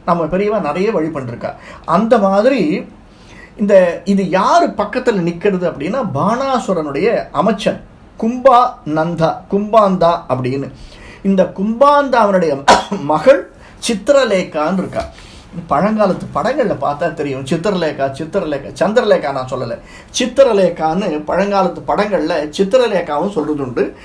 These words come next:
அந்த மாதிரி சித்திரலேகா இவளுடைய தோழியாக வருகிறாள். அந்த பாசுரத்தை, மூன்றாவது பாசுரத்தை பார்க்கலாம். "யோகின் யதீவ குச்ச-,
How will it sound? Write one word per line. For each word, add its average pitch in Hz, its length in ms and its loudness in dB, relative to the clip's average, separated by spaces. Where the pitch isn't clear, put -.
அந்த 233 360 0
மாதிரி 240 460 0
சித்திரலேகா 196 840 0
இவளுடைய 180 580 0
தோழியாக 190 560 0
வருகிறாள். 127 460 -6
அந்த 185 340 0
பாசுரத்தை, 180 640 -4
மூன்றாவது 196 480 2
பாசுரத்தை 131 400 -2
பார்க்கலாம். 151 520 -6
"யோகின் 233 600 6
யதீவ 220 500 2
குச்ச-, 160 420 -2